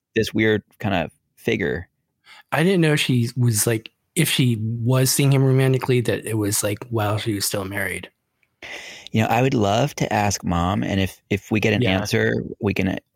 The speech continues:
Speaker 1: add a little, we'll, we'll drop a little update in. But
Speaker 2: Yeah.
Speaker 1: I wonder, part of me wonders if she was, like, you know, going door to door,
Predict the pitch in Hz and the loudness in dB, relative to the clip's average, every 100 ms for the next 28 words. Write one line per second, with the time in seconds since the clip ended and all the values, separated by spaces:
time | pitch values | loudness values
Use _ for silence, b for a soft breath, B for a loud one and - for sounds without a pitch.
0 | _ - 95 98 95 95 92 101 - 101 | _ 0 2 2 2 0 0 -2 -2 -2
1 | 101 98 92 101 95 - 104 - 107 107 | 0 0 0 0 0 0 -4 0 2 2
2 | - _ - 110 120 131 - 123 127 127 | -2 _ -4 0 0 0 -2 0 2 2
3 | 131 135 113 113 120 - _ _ _ _ | 2 2 2 2 0 -4 _ _ _ _
4 | - 123 131 131 165 190 - - 143 208 | -4 2 4 4 2 0 0 0 0 0
5 | 220 120 139 190 202 - 117 113 - - | 2 2 2 2 0 -2 0 0 0 -2
6 | - 131 143 139 120 107 107 - 107 98 | 0 2 2 2 2 2 0 0 0 -2
7 | - _ _ _ - 117 98 - - - | -6 _ _ _ -2 0 0 -2 -6 -2
8 | 107 107 113 107 98 95 90 101 135 160 | 0 2 2 2 0 0 0 2 2 0